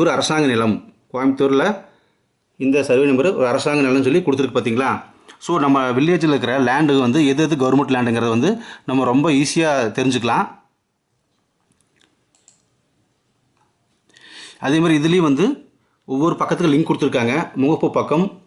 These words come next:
இந்த வலைதளத்தை பற்றி பாருங்க. திரை வாசகர், திரை வாசகர் அப்படி என்னன்னாக்கா, இந்த வந்து நம்ம டவுன்லோடு பண்ணிக்கலாம். அதை, இதை நம்ம டவுன்லோடு பண்ணிட்டோம்னாக்கா, இது வந்து நம்ம கம்ப்யூட்டர் வந்து அதை வாசிச்சு கொடுக்கும், வாய்ஸா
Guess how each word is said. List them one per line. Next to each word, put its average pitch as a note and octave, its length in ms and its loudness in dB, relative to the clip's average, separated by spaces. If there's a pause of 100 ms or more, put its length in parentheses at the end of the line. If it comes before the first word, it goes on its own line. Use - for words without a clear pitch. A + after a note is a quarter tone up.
(260)
இந்த C3 140 -2
வலைதளத்தை C#3+ 440 0
பற்றி D#3 220 -4 (760)
பாருங்க. C3 260 -2
திரை D#3 220 0
வாசகர், B2 340 -2 (500)
திரை D#3+ 200 -2
வாசகர் D3+ 320 0
அப்படி C3+ 180 0
என்னன்னாக்கா, C3 360 0 (400)
இந்த C#3 100 0 (120)
வந்து F3 160 2
நம்ம C#3+ 220 0
டவுன்லோடு D#3 340 2
பண்ணிக்கலாம். A#2+ 360 0
அதை, B2 100 0 (800)
இதை C3 180 -2
நம்ம C3 200 2
டவுன்லோடு D#3+ 340 2
பண்ணிட்டோம்னாக்கா, C3 500 0 (800)
இது C#3+ 160 0
வந்து E3 160 2 (720)
நம்ம C3+ 120 0 (100)
கம்ப்யூட்டர் D#3+ 320 2
வந்து F3 140 2
அதை C#3+ 160 0
வாசிச்சு F3 380 -2
கொடுக்கும், C3 300 0 (640)
வாய்ஸா D#3 300 -2